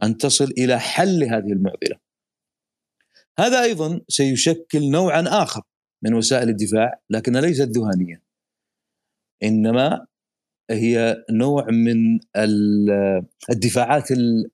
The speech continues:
ال-، لنقل العصابية. أنا سأتجاوز كثير من المصطلحات لأننا قلناها في حلقات فرويد وهي مسجلة لمن أراد، يعني أنا سأتجاوزها، لكن أريد هنا فقط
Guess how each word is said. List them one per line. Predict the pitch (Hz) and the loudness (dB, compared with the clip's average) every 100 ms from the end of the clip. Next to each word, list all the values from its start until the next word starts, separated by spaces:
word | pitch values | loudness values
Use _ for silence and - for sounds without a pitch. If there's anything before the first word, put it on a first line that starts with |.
| _ | _
ال-، | 107 104 101 | -2 0 0
لنقل | 117 127 123 113 | 0 0 0 0
العصابية. | 101 110 113 107 110 95 - _ _ _ _ _ _ _ _ - - - - | 0 -2 0 0 0 0 -6 _ _ _ _ _ _ _ _ -14 -12 -12 -4
أنا | 156 | -2
سأتجاوز | 143 151 135 135 123 151 143 113 | 0 0 0 -2 0 0 0 -2
كثير | 131 147 | -2 -2
من | 139 | 0
المصطلحات | 113 123 113 143 131 | -2 -2 -2 0 0
لأننا | 131 123 131 | -2 0 -2
قلناها | - 120 127 117 110 | -2 0 0 0 0
في | 110 110 101 | 0 0 0
حلقات | - 113 110 117 - | 0 -2 0 -2 0
فرويد | 123 131 | 0 0
وهي | 123 120 | 0 2
مسجلة | 117 - 113 104 95 | 0 -2 -2 0 0
لمن | 95 101 98 | 0 0 0
أراد، | 98 98 95 | 0 0 -2
يعني | 87 104 104 | 0 0 0
أنا | 110 110 | 0 0
سأتجاوزها، | - 117 120 113 113 113 101 92 - - - | 0 0 -2 0 0 0 -2 -6 -10 -20 -6
لكن | 110 107 123 | -4 -2 0
أريد | 131 143 120 113 | 2 0 -2 -2
هنا | 135 139 | 0 0
فقط | 117 120 123 - | -2 -2 -2 -4